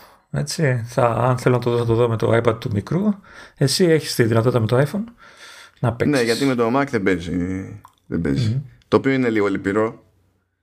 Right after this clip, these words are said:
Speaker 2: Κυρίως για θέματα search. Ε, είμαι περίεργος να δω το εξής βασικά, γιατί εντάξει, ότι με Neural δεν μπαίνει στη διαδικασία να φ-, να φτιάξει το index, το καταλαβαίνω. Αλλά αν το φτιάχνει στο τηλέφωνο,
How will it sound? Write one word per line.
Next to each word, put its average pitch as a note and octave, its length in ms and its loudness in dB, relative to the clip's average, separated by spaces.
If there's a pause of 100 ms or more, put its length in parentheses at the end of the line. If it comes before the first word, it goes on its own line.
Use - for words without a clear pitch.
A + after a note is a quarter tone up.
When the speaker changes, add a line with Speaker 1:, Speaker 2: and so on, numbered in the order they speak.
(200)
Speaker 2:
Κυρίως B2+ 340 0
για C#3 120 0
θέματα A#2 840 2
search. A#2 280 0 (180)
Ε, A#2+ 180 -2
είμαι D3+ 280 0
περίεργος D3+ 440 0
να C#3 180 2
δω D#3 160 0
το D#3 80 0
εξής D3 300 0
βασικά, G#2+ 320 0
γιατί G#2+ 360 2
εντάξει, C3 480 0
ότι A2 240 0 (640)
με A2 140 0
Neural C3+ 340 0
δεν C3+ 100 0
μπαίνει C#3 180 0
στη C3+ 100 -4
διαδικασία A#2+ 420 0
να A#2 100 0
φ-, - 80 -12 (200)
να G#2 120 0
φτιάξει B2 300 -2
το A2+ 80 2
index, A#2+ 300 2
το - 80 -4
καταλαβαίνω. A#2 640 2 (460)
Αλλά A#2 440 4
αν F#3 140 2
το G3+ 100 2
φτιάχνει F#3 520 0
στο D#3 160 -2
τηλέφωνο, C#3 640 -2